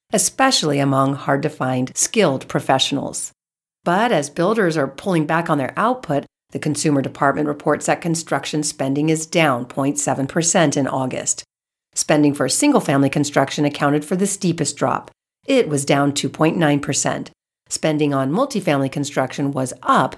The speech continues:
point four percent. Well, let's see where we are in mortgage rates.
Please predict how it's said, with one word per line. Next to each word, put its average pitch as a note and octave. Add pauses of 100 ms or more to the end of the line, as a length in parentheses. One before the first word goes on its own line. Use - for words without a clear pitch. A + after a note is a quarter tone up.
(120)
point C3+
four C3
percent. - (760)
Well, E4+
let's G4+
see A3+
where F3
we D#3+
are D#3
in G3
mortgage E3
rates. -